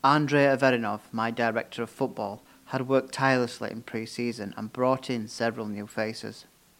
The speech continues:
We had spoken about the need for promotion sooner rather than later. The Primera D has just thirteen teams and was a very short season. It was a hard sell to new arrivals, but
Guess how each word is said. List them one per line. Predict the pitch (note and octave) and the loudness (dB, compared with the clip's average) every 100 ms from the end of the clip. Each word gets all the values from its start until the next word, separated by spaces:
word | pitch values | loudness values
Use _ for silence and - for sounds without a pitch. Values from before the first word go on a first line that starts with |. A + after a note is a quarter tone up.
| _ - - - - | _ -20 -20 -16 2
We | C3+ | 2
had | C3 | 2
spoken | - C3+ C3+ C3+ C3+ | 4 6 6 6 2
about | A#2+ A#2 | 2 2
the | B2+ | 0
need | A#2+ A#2+ A#2+ | -2 -2 -4
for | - | -8
promotion | B2+ B2+ A#2+ A#2+ A2+ | -2 0 0 -2 -8
sooner | A#2 - C3+ A#2 | -8 -2 0 0
rather | A2 G#2+ A2 A2+ | 0 0 0 -4
than | A2+ | -6
later. | A2 A2+ A#2 - A#2 _ _ - - - | -4 -6 -6 -14 -18 _ _ -20 -20 -16
The | - | -4
Primera | C#3+ C3 C3 C3+ | 0 4 4 4
D | C3 C3 B2+ | 4 4 4
has | A#2+ B2 | 0 -8
just | - B2 - | -8 -8 -2
thirteen | B2+ B2 - B2 | 0 0 -2 -4
teams | A#2+ A#2+ A2+ A2 - - | -4 -4 -4 -8 -14 -10
and | B2+ B2+ | -4 -2
was | B2+ | -2
a | B2 | 0
very | C3 B2 A#2 | 4 2 2
short | - A#2 A2+ | -2 -4 -4
season. | - A2+ A2+ A2 A2+ _ _ - - - - | -6 -6 -6 -10 -12 _ _ -20 -20 -20 -8
It | A2 | -2
was | C3 | -2
a | B2 A#2+ | -2 2
hard | B2+ B2+ B2+ | 4 4 2
sell | - B2+ B2 | 0 0 0
to | - | -4
new | B2 B2+ | -2 0
arrivals, | B2+ A#2 A#2 A#2 A2+ - - _ - _ - | 4 4 2 0 -6 -8 -20 _ -20 _ 0
but | E3 - - | 0 0 -12